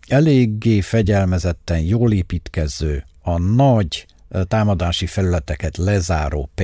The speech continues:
C D-t, amely ügyesen összerázza saját magát, a belső ellenzékét helyre teszi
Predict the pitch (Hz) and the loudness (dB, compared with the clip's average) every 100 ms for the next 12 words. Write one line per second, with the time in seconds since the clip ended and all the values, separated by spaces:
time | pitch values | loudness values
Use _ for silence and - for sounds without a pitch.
0 | 82 - 78 65 64 - - - 98 85 | -2 -2 -4 -6 -10 -12 -18 -8 -4 -2
1 | 80 73 73 - - - - - - 139 | -4 -6 -10 -18 -20 -20 -20 -14 0 2
2 | 123 92 - 82 78 - - 87 76 - | 4 2 0 -2 -2 -2 -2 -2 -4 -10
3 | _ 85 95 104 85 - 78 - 85 78 | _ -4 0 0 0 -2 -4 -4 -4 -4
4 | 73 67 71 71 65 53 - - 95 80 | -4 -6 -8 -6 -8 -10 -12 -8 -6 0
5 | 127 120 - 107 101 98 90 82 82 73 | 2 2 0 0 2 2 0 -2 -4 -6
6 | - - 80 78 67 - 67 - - 53 | -8 -6 -4 -4 -6 -6 -6 -4 -6 -8